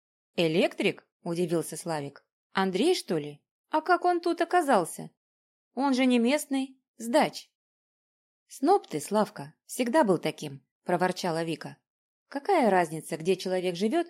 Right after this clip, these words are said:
если он спец хороший?" "Да я не о том". "Угу, пошли лучше завтракать". Славик кивнул.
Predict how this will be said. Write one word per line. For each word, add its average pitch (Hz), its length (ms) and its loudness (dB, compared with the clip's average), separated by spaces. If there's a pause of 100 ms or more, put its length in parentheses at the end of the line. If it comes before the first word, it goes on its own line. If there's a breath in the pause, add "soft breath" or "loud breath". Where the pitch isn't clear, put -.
(120)
если 294 400 -2
он 294 180 0
спец 233 320 -2
хороший?" 156 540 -8 (920)
"Да 190 180 -2
я 254 200 0
не 277 120 -2
о 277 100 0
том". 190 400 -2 (960)
"Угу, 156 460 -2 (120)
пошли 349 300 2
лучше 160 260 -4
завтракать". - 600 -14 (760)
Славик 311 460 0
кивнул. 160 540 -6